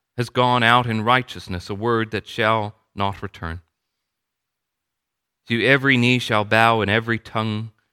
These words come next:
shall swear allegiance."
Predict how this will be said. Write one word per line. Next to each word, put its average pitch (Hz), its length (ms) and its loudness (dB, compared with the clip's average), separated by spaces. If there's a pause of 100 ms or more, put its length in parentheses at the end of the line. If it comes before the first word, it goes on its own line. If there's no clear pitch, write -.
(160)
shall 98 200 -2
swear 107 640 0 (1700)
allegiance." 92 680 -10